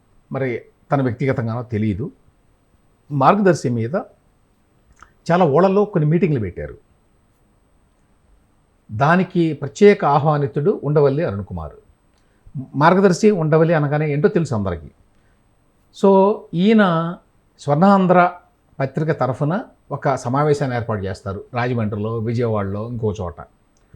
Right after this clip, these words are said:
దానికి ఉండవల్లి గారిని గెస్ట్గా పిలుస్తారు. ఆయన మార్గదర్శి మీద మాట్లాడి, మార్గదర్శి ఎన్ని వేల మందికి, కోట్ల, లక్షలాది మందికి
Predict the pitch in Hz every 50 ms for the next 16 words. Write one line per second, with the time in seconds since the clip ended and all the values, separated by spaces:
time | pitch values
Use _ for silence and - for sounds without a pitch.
0 | _ _ _ _ - 135 123 165 180 190 208 208 190 160 160 170 175 175 160 147
1 | 147 143 156 190 220 240 214 - _ _ _ _ _ _ - 117 123 120 - 156
2 | 160 143 - 113 107 107 - - 92 87 - - - _ _ _ _ _ _ _
3 | _ - - 135 160 208 220 220 202 180 156 147 151 156 147 151 143 143 - 143
4 | 135 131 135 165 151 131 123 - - 143 139 147 202 214 - - 139 147 156 147
5 | 156 151 147 - 147 135 135 139 143 143 127 123 127 131 139 135 135 131 123 131
6 | - 143 131 - - 123 123 - 123 117 110 107 104 107 110 - 156 151 147 143
7 | 139 131 123 117 117 117 131 127 131